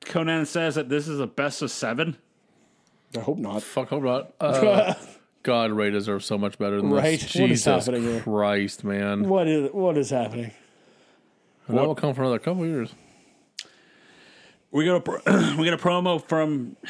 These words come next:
Speaker 1: Shane Douglas and Torrie Wilson. Douglas brags about how much he's
Speaker 3: <sighs>
Speaker 1: worth, uh, how much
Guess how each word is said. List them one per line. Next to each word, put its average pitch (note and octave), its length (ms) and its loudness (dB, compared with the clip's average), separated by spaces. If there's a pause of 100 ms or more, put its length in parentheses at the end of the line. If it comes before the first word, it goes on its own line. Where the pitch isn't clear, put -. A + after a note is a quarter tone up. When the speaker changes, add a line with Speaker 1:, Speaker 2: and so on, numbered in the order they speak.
(140)
Speaker 1:
Shane E3 440 0
Douglas D#3 440 2
and C#3+ 100 -2
Torrie D#3+ 300 2
Wilson. C#3+ 460 0 (1000)
Douglas E3+ 360 0
brags D#3+ 320 0
about D#3+ 220 2
how E3 240 2
much E3 300 -2
he's G2+ 160 0
Speaker 3:
<sighs> G2 60 -4
Speaker 1:
worth, D3+ 300 2
uh, C#3 360 -2
how D3+ 140 0
much D#3 320 -4